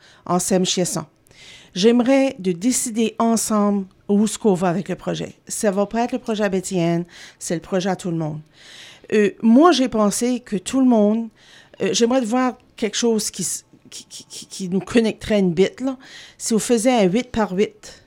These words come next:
huit pouces carrés par huit pouces carrés, euh, huit par huit, là, euh, huit pouces carrés,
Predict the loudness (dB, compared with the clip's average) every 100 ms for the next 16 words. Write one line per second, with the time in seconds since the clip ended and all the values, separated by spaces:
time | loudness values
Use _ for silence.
0 | _ -6 -6 -4 -4 -4 0 0 0 -2
1 | -4 -4 -4 -4 -6 -2 0 0 -6 -2
2 | -2 -2 -2 -2 -2 -6 -6 -8 -10 -10
3 | _ -14 -12 -8 -8 -8 -6 -4 -4 -4